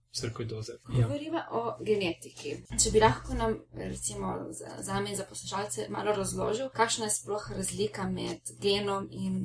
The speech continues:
Speaker 2: genomom?
Speaker 1: Ja, em, no, tukaj zelo, z-, tukaj zelo rad uporabim to primerjavo, ko včasih tudi si po-, pomagajo oziroma pomagamo, ko govorimo z bolniki ali pa, eh, z našimi pacienti.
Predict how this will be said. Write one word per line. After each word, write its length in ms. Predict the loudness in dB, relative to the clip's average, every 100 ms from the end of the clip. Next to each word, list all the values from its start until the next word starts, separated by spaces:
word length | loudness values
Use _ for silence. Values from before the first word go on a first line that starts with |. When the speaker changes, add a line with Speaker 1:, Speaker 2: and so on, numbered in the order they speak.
| -2
Speaker 2:
genomom? 720 | -6 -2 2 2 2 0 -4 0
Speaker 1:
Ja, 320 | 8 10 8 2
em, 360 | 2 4 4 2 -4 -12 4
no, 120 | 6
tukaj 240 | 8 8
zelo, 240 | 10 12 12 12
z-, 440 | 10 6 6 6 6
tukaj 260 | 4 6 8
zelo 180 | 12
rad 200 | 12 12
uporabim 440 | 10 8 10 10 8
to 180 | 8 8 10 8
primerjavo, 760 | 2 4 10 10 10 8 6 4 0 -6
ko 140 | -4 -4
včasih 420 | _ 4 4 4 2
tudi 160 | 0
si 120 | 0
po-, 280 | 2 4 2 -2
pomagajo 640 | -2 2 4 4 6 4 0 -10 -18
oziroma 380 | 0 6 8 8
pomagamo, 560 | 4 4 6 6 2 0
ko 360 | 6 10 12
govorimo 480 | 10 6 6 8 8
z 80 | 8
bolniki 540 | 4 6 6 6 4
ali 140 | 0 -2
pa, 200 | -2 0 2 2
eh, 200 | 0 0
z 60 | 0
našimi 360 | -2 0 0
pacienti. 580 | 0 0 4 4 6 2